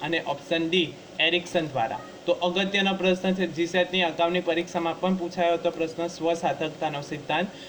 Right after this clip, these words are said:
તો અબ્રાહમ મેસ્લો દ્વારા આપવામાં આવ્યો હતો. તો આ યાદ રાખવાનું છે, સ્વસાર્થકતાનો સિદ્ધાંત અબ્રાહમ મેસ્લો દ્વારા આપવામાં આવ્યો હતો. ત્યાર પછીનો પ્રશ્ન છે,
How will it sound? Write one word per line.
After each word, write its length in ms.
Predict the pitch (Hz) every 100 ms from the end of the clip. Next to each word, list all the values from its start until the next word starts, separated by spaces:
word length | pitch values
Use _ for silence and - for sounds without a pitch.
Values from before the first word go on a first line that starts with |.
| -
તો 80 | 170
અબ્રાહમ 460 | 160 151 165 180 165
મેસ્લો 440 | 151 147 - 175
દ્વારા 320 | 170 165 165
આપવામાં 400 | 160 160 165 165
આવ્યો 240 | 156 160 156
હતો. 260 | 151 170 190 - -
તો 60 | 160
આ 100 | 156
યાદ 280 | 160 160 160
રાખવાનું 380 | 156 156 160 160
છે, 120 | 170
સ્વસાર્થકતાનો 920 | 170 156 156 156 143 151 - 147 143
સિદ્ધાંત 480 | 160 143 156 175 190
અબ્રાહમ 380 | 143 139 156 151
મેસ્લો 400 | 139 139 151 170
દ્વારા 260 | 156 160 160
આપવામાં 380 | 156 156 156 156
આવ્યો 200 | 151 147
હતો. 220 | 156 180 - - -
ત્યાર 200 | 175 180 180
પછીનો 340 | 185 220 220
પ્રશ્ન 380 | 190 202 196 202
છે, 220 | 190 214